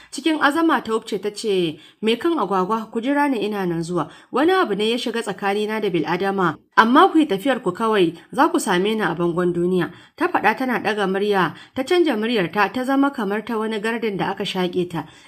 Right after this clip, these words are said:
Ita ala dole magana take da aljanu. Ganin yin take magana ne sai suka ƙara tsorata. Cikin ba da umarni ta ɗaga dorinan nan ta ce, "Duk ku fito daga cikin motar nan.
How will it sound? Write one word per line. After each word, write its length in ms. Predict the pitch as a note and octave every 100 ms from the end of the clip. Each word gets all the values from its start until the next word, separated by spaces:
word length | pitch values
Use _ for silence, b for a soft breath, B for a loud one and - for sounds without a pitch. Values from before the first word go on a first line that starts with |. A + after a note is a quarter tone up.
| B
Ita 320 | C#4 D#4+ G3
ala 180 | F#3+ G3+
dole 380 | A3 A3 G3+ F3+
magana 420 | G3+ B3 C#4 G#3+
take 280 | G3 - F3
da 60 | E3
aljanu. 400 | D3 - D3+ D3 B B F#3
Ganin 240 | C#4+ F#4+
yin 120 | F4
take 240 | C4+ C#4+ A#3
magana 400 | F3 G#3 A#3 F3+
ne 120 | F#3+ F#3+
sai 140 | C4+
suka 220 | C4+ C4+ -
ƙara 240 | G3 G3+
tsorata. 460 | F#3 E3+ E3 E3+ - B -
Cikin 260 | - D4+
ba 160 | D#4 D#4+
da 80 | D4
umarni 500 | F#3 F3 F3 G3+ G3+
ta 80 | C#4
ɗaga 240 | C#4+ C#4+ F#3+
dorinan 360 | F3+ G3+ G3+
nan 140 | F3 F3
ta 100 | F#3+
ce, 220 | F3+ D3+ B B F3+
"Duk 200 | F4 F4+
ku 80 | -
fito 240 | G#3+ A#3+
daga 240 | A#3+ F3+
cikin 240 | - - G#3
motar 380 | G#3+ A3 A3+ F#3+
nan. 240 | F3+ D#3+